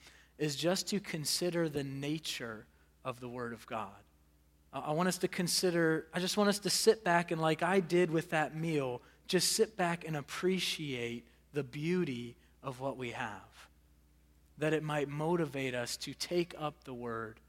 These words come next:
and begin to make proper use of it. So that's the route that we're taking here this morning. If you're interested in learning how to study the Bible,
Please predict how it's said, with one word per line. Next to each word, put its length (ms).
and 140
begin 480
to 480
make 240
proper 380
use 560
of 200
it. 280
So 120
that's 280
the 80
route 280
that 100
we're 140
taking 460
here 280
this 260
morning. 340
If 140
you're 120
interested 540
in 160
learning 320
how 220
to 160
study 400
the 100
Bible, 500